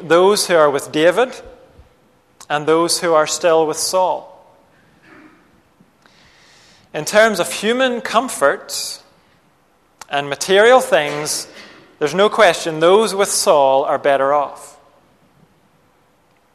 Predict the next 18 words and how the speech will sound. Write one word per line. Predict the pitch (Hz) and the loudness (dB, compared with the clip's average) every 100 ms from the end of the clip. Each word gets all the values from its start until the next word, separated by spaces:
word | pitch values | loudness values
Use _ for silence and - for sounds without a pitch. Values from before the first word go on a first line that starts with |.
| - | -4
All | 143 185 | 2 2
David | 170 175 196 196 | 2 0 2 0
can | 175 | 2
offer | 160 170 156 | 4 2 2
his | 165 269 | 2 0
followers | - 190 156 147 147 143 | 4 6 6 6 2 0
in, | 139 139 | -6 -10
in | 147 143 | -12 -4
that | 147 208 | 0 2
aspect | 185 151 - - 135 - | 4 2 0 -2 -2 -4
of | |
things | - 139 139 143 | -8 -8 -6 -8
is | 135 | -10
a | 131 | -10
cave | - 165 160 156 | -8 -2 0 0
in | 147 | -4
the | 139 | -4
wilderness. | 156 185 160 - - - | -4 -4 -8 -12 -20 -20